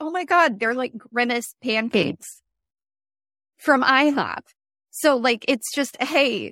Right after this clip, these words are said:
guys, like, put out a purple menu item right now." And the kids still think it has to do with Grimace. Now, I don't know if that says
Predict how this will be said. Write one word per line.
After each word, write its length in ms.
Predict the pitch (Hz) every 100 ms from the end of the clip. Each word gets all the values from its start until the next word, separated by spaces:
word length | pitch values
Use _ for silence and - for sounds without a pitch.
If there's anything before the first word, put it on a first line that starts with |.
| 214
guys, 500 | 175 170 180 196 -
like, 260 | 220 180 -
put 100 | -
out 160 | 240 240
a 80 | 233
purple 540 | - - 214 254 214
menu 340 | 196 190 208 180
item 260 | 160 170
right 220 | 165 160
now." 300 | 180 165 170
And 160 | 170 214
the 80 | 190
kids 320 | - 214 -
still 380 | - - 202 196
think 240 | - 214
it 80 | -
has 260 | 202 - -
to 100 | 185
do 140 | 185
with 180 | 160 -
Grimace. 520 | - 208 156 123 -
Now, 100 | 226
I 60 | 254
don't 100 | 294
know 180 | 254 214
if 80 | 214
that 200 | 202 -
says 300 | 175 190